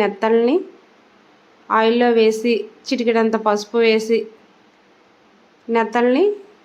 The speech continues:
బాగా వేగనివ్వాలండి. బాగా వేగనిచ్చాక, మనకి బాగా వేగితే నెత్తళ్ళు అన్నది స్మెల్ వస్తుందండి,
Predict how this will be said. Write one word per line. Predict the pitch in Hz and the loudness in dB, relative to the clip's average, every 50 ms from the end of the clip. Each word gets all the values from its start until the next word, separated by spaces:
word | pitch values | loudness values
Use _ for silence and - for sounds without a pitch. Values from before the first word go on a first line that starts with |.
| _ _ 240 220 226 | _ _ -4 0 0
బాగా | 226 226 226 233 240 233 233 226 220 220 | 2 2 2 0 0 0 0 0 2 0
వేగనివ్వాలండి. | 214 214 214 240 233 220 202 214 202 202 196 196 190 180 190 190 - - _ _ _ _ _ _ - - - - - - - _ _ _ _ _ _ _ _ _ _ _ _ _ _ _ _ _ _ _ _ _ _ _ _ _ _ _ _ _ _ _ _ _ _ _ _ _ _ _ - _ _ _ - - - _ _ _ _ _ _ _ _ _ _ _ _ _ _ _ _ _ _ _ _ _ _ _ _ _ _ _ 240 233 | 0 0 0 0 0 0 0 -2 -2 0 0 -2 -2 -2 -4 -8 -10 -16 _ _ _ _ _ _ -20 -20 -20 -20 -20 -20 -20 _ _ _ _ _ _ _ _ _ _ _ _ _ _ _ _ _ _ _ _ _ _ _ _ _ _ _ _ _ _ _ _ _ _ _ _ _ _ _ -20 _ _ _ -20 -20 -20 _ _ _ _ _ _ _ _ _ _ _ _ _ _ _ _ _ _ _ _ _ _ _ _ _ _ _ -2 0
బాగా | 226 226 233 240 240 240 | 0 0 0 0 0 2
వేగనిచ్చాక, | 226 226 226 233 240 240 240 - 262 247 240 240 269 311 381 381 - - _ _ _ _ _ _ _ - - - - _ _ _ _ 247 240 | 2 2 2 0 0 -2 -2 -4 -6 -6 -4 -4 -4 -4 -4 -6 -10 -20 _ _ _ _ _ _ _ -20 -20 -20 -20 _ _ _ _ -4 -2
మనకి | 247 240 233 233 247 240 240 233 233 226 214 208 220 | 0 0 0 0 0 2 2 4 2 2 2 2 2
బాగా | 220 220 240 247 233 233 | 2 2 0 0 0 0
వేగితే | 226 226 233 226 240 226 - 302 359 415 427 415 415 - _ _ _ _ - _ _ _ 240 | 0 0 0 -2 -4 -4 -2 -2 -2 -2 -4 -6 -8 -14 _ _ _ _ -20 _ _ _ -2
నెత్తళ్ళు | 233 220 - 262 247 262 254 | -2 -2 -2 -2 0 0 2
అన్నది | 254 254 247 254 311 302 | 0 0 0 -2 -4 -4
స్మెల్ | - 269 226 220 233 247 233 | -2 0 0 2 2 2 0
వస్తుందండి, | 233 233 - - 233 220 226 208 208 208 | 0 -2 -6 -8 -6 -4 -2 -2 -2 -2